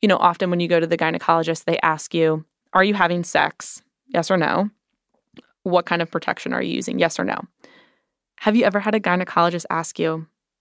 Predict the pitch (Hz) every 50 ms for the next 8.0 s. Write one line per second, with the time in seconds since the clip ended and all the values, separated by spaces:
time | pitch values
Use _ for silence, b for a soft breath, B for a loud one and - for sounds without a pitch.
0 | _ _ _ _ - - - 233 240 240 247 240 - - 202 196 185 180 - -
1 | - - - - - - - - - - - - - - - - 208 _ _ _
2 | _ _ _ _ _ _ _ _ _ _ _ _ _ _ _ _ _ _ - 220
3 | 233 247 254 - 277 330 311 - - - - - - - - - 214 208 - _
4 | _ _ _ _ _ _ _ _ _ _ _ _ _ _ _ _ _ - - 226
5 | 240 247 247 233 240 233 226 220 - - 240 190 185 190 - - 190 190 - _
6 | _ _ _ _ _ _ _ - 196 190 202 208 - 214 214 208 196 190 175 -
7 | - 180 175 - 180 - - - - - - - - - - - - - -